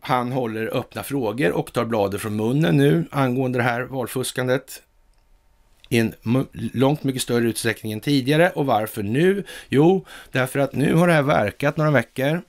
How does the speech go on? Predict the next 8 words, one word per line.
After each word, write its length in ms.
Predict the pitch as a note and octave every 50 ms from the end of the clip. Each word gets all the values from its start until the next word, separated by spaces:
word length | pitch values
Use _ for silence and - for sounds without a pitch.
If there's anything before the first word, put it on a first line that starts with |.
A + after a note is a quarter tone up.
| _ _ _
och 360 | - B2 A#2+ - _ - - _ _ _ _ _ _ _ _ _ _ _ _ _ _
den 240 | - A#2 A2 G#2+ - - _
opinionsbildningsmässiga 1400 | - A#2 G2+ - - G2+ A2 A#2+ A#2+ A2 G2+ - - G2 A2 A2 G2+ G2+ A2 G#2 - - A2 G#2+ G2+ - G#2+ G#2
myllan 520 | G#2+ A#2 B2 A#2 A2 G#2+ A#2 B2 C#3 D#3 D#3 - - - - -
är 120 | - C#3 C3+
mjuk 340 | C3 B2 B2+ C3 C3+ - -
och 80 | C3+
fin, 400 | - - B2 B2 C3 C#3+ D#3 C#3